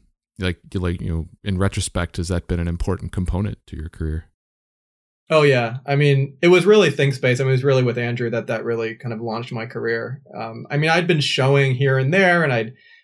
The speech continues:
Speaker 2: make some connection with the gallery and maybe show a couple paintings. I'd sell some paintings and do some commissions. So I was getting by, but it wasn't really building to anything. Like, I didn't have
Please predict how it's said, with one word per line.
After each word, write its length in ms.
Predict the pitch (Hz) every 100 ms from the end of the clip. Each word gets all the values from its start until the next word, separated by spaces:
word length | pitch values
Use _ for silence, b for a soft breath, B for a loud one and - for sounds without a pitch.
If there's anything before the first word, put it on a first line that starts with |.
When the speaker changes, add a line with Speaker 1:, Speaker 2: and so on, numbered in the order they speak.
| _
Speaker 2:
make 180 | 135 131
some 180 | 135 123
connection 360 | 123 113 -
with 80 | 107
the 80 | 131
gallery 580 | 190 180 170 160 151 135
and 100 | 110
maybe 300 | 107 107 113
show 240 | - 113
a 60 | 110
couple 240 | 107 113
paintings. 600 | 196 190 175 165 151 131
I'd 140 | 110
sell 300 | - 151 143
some 180 | 135 135
paintings 600 | 131 131 127 120 120 120
and 320 | 117 110 113 120 - -
do 140 | 127
some 180 | 127 -
commissions. 560 | 135 180 - 156 139 147 -
So 160 | - 170
I 40 |
was 120 | 165 135
getting 320 | 202 196 135
by, 320 | 135 143 127
but 140 | 123
it 100 | 127
wasn't 280 | 135 147 147
really 420 | 135 131 123 117 b b b b _ -
building 360 | 151 143 135 123
to 120 | 110
anything. 400 | 113 117 127 120
Like, 140 | 117 127
I 80 |
didn't 320 | 127 139 131 127
have 360 | 123 123 117